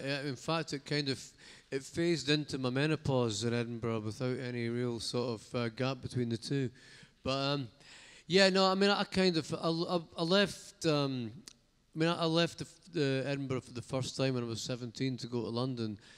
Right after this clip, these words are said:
And I was, I've been, I was going back and forward between the two for years and years. So I was kind of rediscovering the city. Uh, I think that, um, the, the youngest generation now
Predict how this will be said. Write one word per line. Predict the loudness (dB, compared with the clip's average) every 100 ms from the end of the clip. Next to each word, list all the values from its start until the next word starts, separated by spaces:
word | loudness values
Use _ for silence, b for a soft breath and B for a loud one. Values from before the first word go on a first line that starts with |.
| B B -4
And | -2 -2 -4 -8 -6
I |
was, | -4 -4 -8
I've | -2
been, | 0 0
I |
was | -2 -4
going | -2 -2
back | -2 -2 -2
and | -10
forward | -12 -8 -6 -6
between | -6 -6 -6
the |
two | -6 -6 -6 -6
for | -6
years | -2 -2 -2
and | -6 -6
years. | -4 -4 -8 B B B B
So | -6 0
I | 0
was | 0
kind | 0 0 0
of | 0
rediscovering | -2 -2 -2 -2 -2 -2 -4 -6 -12 -20 _ _ b b b _
the | -4
city. | -2 -2 0 0 0
Uh, | 0 0 -2 B B B B
I | 2
think | 2 2
that, | 0 0 0
um, | 0 0 -4 -8 b b _ _ _ _ -2
the, | 2 4 2 -2 -8 -20 _ _ -2
the |
youngest | 4 4 4 0 0 -2 0
generation | 2 2 4 2 0 -4 -2
now | 2 2 0 -4 2 4